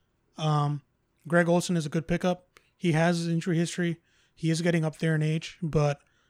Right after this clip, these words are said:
I think he'll be a clutch player for Russell Wilson, probably as a safety blanket.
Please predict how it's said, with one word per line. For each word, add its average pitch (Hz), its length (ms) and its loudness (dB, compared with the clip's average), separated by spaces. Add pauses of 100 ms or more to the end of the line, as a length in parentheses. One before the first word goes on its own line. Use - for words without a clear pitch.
(380)
I 165 100 -4
think 180 200 -2
he'll 170 120 -2
be 151 120 -2
a 151 60 -2
clutch - 320 -6
player 160 200 -2
for 151 140 -6
Russell 147 280 -4
Wilson, 160 420 -4
probably 151 280 -4
as 147 100 -4
a - 20 -8
safety 156 340 -6
blanket. 156 480 -4